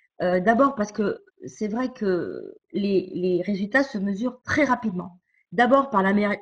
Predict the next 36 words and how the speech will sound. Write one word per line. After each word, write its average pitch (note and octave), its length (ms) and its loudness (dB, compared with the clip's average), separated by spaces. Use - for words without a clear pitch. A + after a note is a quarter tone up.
l'amélioration G3+ 580 0
du F3 140 -4
climat F#3+ 240 -2
scolaire, G3+ 400 -4
ce - 80 -20
qui A3+ 120 0
n'est B3+ 120 4
pas A3 140 4
rien, F#3 320 -2
euh, D#3+ 180 0
mais A3 140 6
aussi B3 400 2
parce A#3 160 2
que - 100 -2
la G3 160 4
forme C#4 300 0
du A3 100 -2
débat, G3+ 400 0
euh, F#3+ 240 2
va G3 160 4
guider G3+ 240 0
les G#3+ 220 2
élèves B3+ 180 2
vers G3+ 220 -2
plus A#3 140 0
d'autonomie, G#3+ 580 2
euh, F3 1000 2
va G3 120 2
développer A#3 340 0
leur A3 120 2
capacité A3 440 -2
de E3+ 80 -6
discernement G3 600 0
tout A#3 200 -8
en G3+ 80 -2
développant G3+ 500 -4